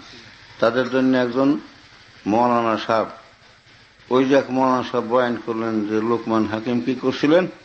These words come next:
কয়জন বানাইছিল? ঊনচল্লিশ জন না, তার মধ্যে উনি একজন। জানটা কবজ করলো সেখানে কে এসে? আজল ইসলাম না? ওই আজল মৌলানা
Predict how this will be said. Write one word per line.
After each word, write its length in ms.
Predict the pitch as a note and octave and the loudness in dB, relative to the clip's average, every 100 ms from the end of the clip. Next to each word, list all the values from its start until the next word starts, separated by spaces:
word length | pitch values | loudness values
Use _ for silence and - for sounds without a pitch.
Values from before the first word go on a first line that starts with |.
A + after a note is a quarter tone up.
| - G2+ - - - - - - | -20 -20 -20 -20 -20 -20 -20 -8
কয়জন 360 | - B2 C3 C#3 | 0 0 2 0
বানাইছিল? 380 | D3+ D3+ D3 D3+ | 0 0 -2 0
ঊনচল্লিশ 420 | D3+ C#3 D#3+ D#3 | 2 2 0 0
জন 140 | D#3+ D#3 | 2 4
না, 120 | F#3+ - - - - - - - - - - - - - | 2 2 -4 -20 -20 -20 -20 -20 -20 -20 -20 -20 -20 -2
তার 160 | C3 C#3+ | 2 4
মধ্যে 240 | D3+ D3 D3+ | 2 0 0
উনি 140 | C3+ C#3+ C3+ | 2 2 2
একজন। 380 | A2 - F#2+ D2+ - _ _ _ _ _ _ - _ _ _ _ _ _ _ | 0 -4 -10 -10 -18 _ _ _ _ _ _ -20 _ _ _ _ _ _ _
জানটা 520 | F#2+ F#2+ A#2+ C#3 D3 D3+ D3 | -6 2 4 4 0 -2 0
কবজ 260 | D3+ C#3 - | -2 -2 -4
করলো 260 | - B2 C3 B2+ | -6 -4 -2 -2
সেখানে 380 | - A#2+ B2+ B2+ - | -4 -4 -2 -4 0
কে 120 | C3+ A2+ | 2 2
এসে? 300 | F#2+ G2 F2 D2 - - - - - - - - - | 2 -2 -4 -4 -10 -20 -20 -20 -20 -20 -20 -18 -2
আজল 300 | F#2+ A2 C3+ | 0 2 2
ইসলাম 300 | C#3 - D#3+ D#3 | 0 0 2 2
না? 120 | A3+ - - - A#2+ A2+ B2+ - - - - - | 0 -4 -14 -20 -18 -18 -18 -20 -20 -20 -20 -4
ওই 280 | F3 A3 C4 C4+ D#4+ D4+ | 4 6 6 4 2 4
আজল 480 | F3+ C#3+ E3 G#3+ G#3 F#3 | 2 2 4 6 4 2
মৌলানা 540 | F3+ F3+ F3 E3 D#3 | 6 8 8 6 6